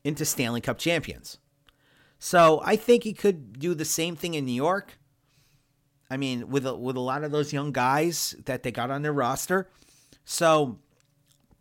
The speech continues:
the only, the only issue there is, though, they're gonna be playing a lot of defensive hockey, not a lot of offense. And the Bruins, or not the Bruins, but the Rangers actually have a lot of offensive talent in there.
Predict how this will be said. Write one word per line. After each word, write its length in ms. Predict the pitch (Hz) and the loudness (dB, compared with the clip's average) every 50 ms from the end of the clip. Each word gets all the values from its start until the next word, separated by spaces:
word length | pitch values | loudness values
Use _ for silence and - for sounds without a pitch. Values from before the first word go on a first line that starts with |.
| _ _ _ _ _ _ _ _ _ _ _ - - | _ _ _ _ _ _ _ _ _ _ _ -12 -8
the 180 | 104 127 127 - | -6 -6 -2 2
only, 400 | 151 180 214 233 247 247 233 180 | 2 2 4 4 4 2 2 2
the 200 | 139 135 156 156 | 0 -4 -6 -4
only 320 | 139 151 170 190 202 180 175 | -6 -6 -6 -6 -8 -8 -8
issue 320 | 180 170 - - 160 147 | -8 -6 -4 -4 -4 -4
there 380 | 117 - 147 143 139 160 170 175 | -4 -2 -2 0 0 0 0 -2
is, 140 | 156 131 | -2 -4
though, 240 | 135 156 147 147 143 | -2 -2 0 0 0
they're 120 | 131 131 123 | 0 -2 -2
gonna 140 | 139 131 | -2 -4
be 100 | 127 131 | -4 -2
playing 280 | 123 - - 131 127 120 | 0 2 2 2 2 0
a 80 | 117 120 | -2 -2
lot 180 | 127 131 123 | -2 -2 -4
of 80 | 120 113 | -4 -6
defensive 420 | 123 - - 120 110 - 113 101 | -8 -8 -6 -6 -8 -8 -10 -8
hockey, 420 | - 120 107 101 - - - - _ _ _ | -6 -4 -4 -4 -6 -10 -18 -20 _ _ _
not 220 | 107 107 120 147 180 | -4 0 2 2 4
a 60 | 190 | 4
lot 200 | 180 180 175 170 | 4 4 4 4
of 80 | 160 160 | 4 2
offense. 600 | 165 165 143 - - 95 76 67 - - - - _ _ - - _ _ _ - _ _ _ _ _ _ - | 2 0 0 -2 -4 -6 -6 -8 -12 -14 -16 -16 _ _ -20 -20 _ _ _ -20 _ _ _ _ _ _ -6
And 420 | 120 123 120 120 120 120 120 110 - _ _ _ _ - | -2 0 2 2 2 2 0 -2 -8 _ _ _ _ -6
the 60 | 123 | -6
Bruins, 480 | 107 110 139 160 175 185 196 175 - - | -2 0 2 2 4 2 0 -2 -6 -6
or 160 | - 123 120 110 | -2 -2 -2 -2
not 260 | 110 117 117 117 117 | -2 -6 -8 -8 -8
the 80 | 110 | -8
Bruins, 260 | 101 110 110 113 113 - | -6 -6 -6 -6 -6 -8
but 140 | 117 113 | -8 -8
the 80 | - 120 | -6 -4
Rangers 420 | 120 151 180 208 202 175 160 147 | -2 -2 -2 -2 -2 -4 -2 -2
actually 320 | 143 127 - - - 139 117 | -2 -2 -2 -4 -6 -4 0
have 160 | 139 131 113 | 0 0 -2
a 60 | 107 | -2
lot 240 | 104 117 123 147 151 | -4 -4 -2 0 0
of 140 | 151 135 - - - - - - - - - | 0 -2 -4 -8 -20 -20 -20 -20 -20 -14 -6
offensive 520 | - 135 147 143 - 175 160 - 160 143 - | -4 -4 -2 -2 -2 -4 -4 -4 -6 -8 -6
talent 460 | - - 156 165 165 165 165 - - | -4 -2 -2 0 0 -2 -2 -4 -4
in 160 | 151 160 151 | -6 -4 -2
there. 380 | 160 160 160 165 165 151 - | 0 0 0 0 0 -4 -8